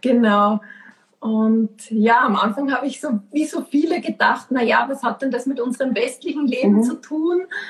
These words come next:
Speaker 1: Ähm, ist da doch, äh, diese asiatische Philosophie, ob man das eins zu eins auf unser Leben umlegen kann?“ und war da so ein bisschen skeptisch und bin halt dann mal in so eine, ähm, in so einen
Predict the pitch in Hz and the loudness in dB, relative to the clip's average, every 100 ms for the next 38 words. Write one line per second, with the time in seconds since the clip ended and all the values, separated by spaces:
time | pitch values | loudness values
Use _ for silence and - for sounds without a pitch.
0 | - - 233 247 294 277 277 277 285 269 | -14 -8 -4 0 0 2 2 0 0 0
1 | 262 - _ _ _ - - 226 254 254 | -2 -6 _ _ _ -6 -4 0 0 0
2 | 240 233 254 208 262 262 214 220 262 208 | -2 0 0 0 -2 -2 -2 -2 0 0
3 | - 302 320 - 277 302 311 - 269 294 | -2 -8 -8 -4 -4 -4 -8 -4 -2 0
4 | 262 262 277 - 247 - 285 196 247 302 | 0 0 -2 -4 -4 -4 -4 -2 0 -2
5 | 294 302 269 233 226 262 262 302 349 254 | -2 -2 2 2 2 0 0 -2 0 2
6 | 254 302 - 262 294 247 262 269 240 269 | 0 -2 -4 -2 -2 -2 -2 -4 -6 -10
7 | 247 - 247 - - 370 392 - - - | -14 -6 -4 -4 -2 -2 -2 -8 -18 -20
8 | - - _ - 269 269 311 330 311 254 | -20 -20 _ 0 0 0 -2 0 0 2
9 | 269 294 285 254 262 262 285 - 277 - | 0 2 4 2 0 0 -2 -2 -4 0
10 | 262 262 254 240 - 247 254 247 240 262 | 0 0 -2 -4 -4 -2 0 0 0 0
11 | 233 262 262 | 0 2 0